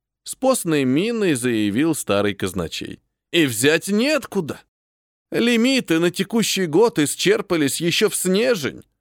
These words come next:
Чрезвычайные траты на обзаведение молодой леди выскребли все возможности досуха.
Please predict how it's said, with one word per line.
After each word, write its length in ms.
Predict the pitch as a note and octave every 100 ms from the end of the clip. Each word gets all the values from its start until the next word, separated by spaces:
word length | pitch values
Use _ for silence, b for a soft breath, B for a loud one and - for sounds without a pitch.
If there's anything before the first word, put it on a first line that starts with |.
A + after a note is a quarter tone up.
| _ _
Чрезвычайные 920 | - A#3+ G3+ G3 - D3 G#3 A3+ D3
траты 480 | B2 A#2+ D3 G#3+ D#3
на 180 | B2+ B2+
обзаведение 800 | A#2 C3+ C3+ B2+ B2 G3+ F3 C3+
молодой 480 | B2 C3 A#2+ A#2 A2+
леди 440 | B2 B3 A3+ C3
выскребли 760 | F#2 A#2 F#3+ C4 C#4 B3+ B3 A#3+
все 320 | - A3 C4+
возможности 760 | C4+ G#3 G#3+ B3 A#3+ B3+ - B3
досуха. 800 | E3+ F#3 G3+ A#3+ G#3 A2 C#2